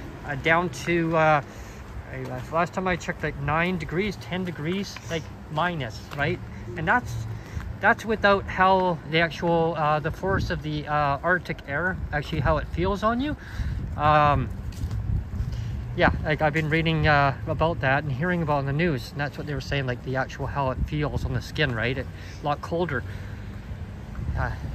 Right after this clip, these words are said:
minus seventeen. <laughs> Yeah, that is cold. That is. I mean, uh, and, but of course, other areas of B C up north, I mean, you're talking minus forty, minus fifty with that, with that, or wind chill.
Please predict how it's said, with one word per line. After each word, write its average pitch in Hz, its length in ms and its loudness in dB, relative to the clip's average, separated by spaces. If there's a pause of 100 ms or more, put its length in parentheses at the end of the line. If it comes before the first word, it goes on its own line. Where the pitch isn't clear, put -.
(160)
minus 147 260 -4
seventeen. 147 720 -2
<laughs> - 1200 -6
Yeah, 208 200 0
that 202 260 8
is 277 200 4
cold. 135 440 2 (500)
That 240 180 6
is. 254 300 6 (300)
I - 40 4
mean, 95 280 6
uh, 95 160 6
and, 90 340 8
but 196 180 8
of - 100 6
course, 196 360 8 (260)
other 202 220 8
areas 190 340 8
of 175 120 8
B 185 180 6
C - 160 8
up 214 120 8
north, 214 340 10
I - 460 0
mean, 202 220 4
you're 240 120 4
talking 214 360 4
minus 190 440 4 (160)
forty, 247 260 4
minus 247 420 2
fifty 277 540 0 (340)
with 190 200 -2
that, 156 200 6 (280)
with 196 140 6
that, 185 180 2
or 190 160 8 (100)
wind - 240 8
chill. 156 260 2